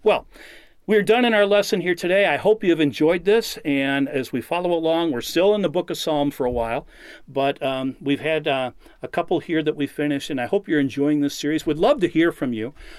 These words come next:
Uh, you can go to our webpage there and talk to us, um,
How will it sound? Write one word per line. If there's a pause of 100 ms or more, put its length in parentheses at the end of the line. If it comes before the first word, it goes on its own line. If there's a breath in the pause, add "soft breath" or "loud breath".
(100)
Uh,
you
can
go
to
our
webpage
there
and
talk
to
us, (320 loud breath)
um,